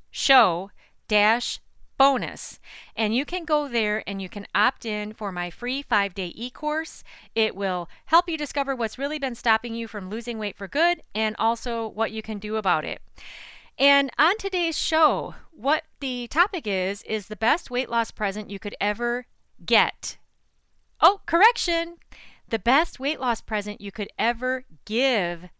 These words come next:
yourself. And let's start with that right there. Why, why is the best weight loss present that you could ever get, why is it really what you could give yourself?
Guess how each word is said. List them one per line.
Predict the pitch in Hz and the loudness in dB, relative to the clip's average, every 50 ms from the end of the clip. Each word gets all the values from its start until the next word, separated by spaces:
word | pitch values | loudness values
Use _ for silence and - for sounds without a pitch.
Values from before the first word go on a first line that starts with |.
| _ _ | _ _
yourself. | - 190 190 190 180 - - 240 226 214 175 90 65 - - - - - - - - - - - - - | -8 -4 -2 -2 -2 -2 2 2 4 4 4 2 -2 -6 -10 -16 -20 -20 -20 -20 -20 -20 -20 -20 -12 -6
And | 220 208 196 | -4 -2 2
let's | 214 277 339 - | 2 2 2 2
start | - - 339 320 277 | 0 2 2 2 2
with | 269 294 269 | 0 -2 -2
that | 277 269 254 | 0 0 0
right | - 254 247 247 | 0 -2 -2 -2
there. | - 269 262 226 175 156 - - - - - | -2 0 0 0 0 -2 -4 -8 -14 -20 -4
Why, | 202 214 240 262 285 302 320 339 349 349 - - - - _ _ - - - - - | 0 4 4 6 6 6 6 4 2 -2 -6 -10 -16 -20 _ _ -18 -14 -14 -12 -6
why | - 226 262 277 320 359 | 0 4 6 6 6 4
is | - - 285 294 285 277 269 - - - _ - | 2 -2 -2 -2 -2 -4 -4 -8 -12 -20 _ -10
the | 196 214 208 | -8 -6 0
best | - 226 240 285 294 - - | 4 4 6 4 4 0 -2
weight | 262 269 277 214 | -2 -2 -2 0
loss | 240 233 226 - | 0 -2 -2 -2
present | - - 233 226 208 208 214 208 208 - - _ _ _ _ _ _ _ _ - - _ _ _ _ | -2 -2 0 0 0 0 -4 -6 -6 -8 -14 _ _ _ _ _ _ _ _ -20 -20 _ _ _ _
that | - 220 - | -8 -6 -6
you | 214 233 | -6 -6
could | 226 - 220 208 | -4 0 0 2
ever | 226 202 208 | 2 0 0
get, | 185 - 233 214 190 175 - | 0 2 4 4 4 4 2
why | 170 180 214 233 262 294 311 - | 2 4 6 6 6 4 2 -2
is | - 254 247 220 233 | -2 -4 -4 -4 -4
it | 226 220 - | -6 -6 -6
really | 185 190 240 262 247 233 208 | -8 -8 -6 -4 -4 -4 -4
what | 175 202 196 - | -2 -4 -4 -4
you | - 190 | -6 -10
could | - 202 165 | -12 -12 -6
give | - 214 202 180 | -4 -4 -4 -4
yourself? | 185 185 - - 208 170 - - - - | -6 -10 -4 -2 0 0 0 -2 -6 -10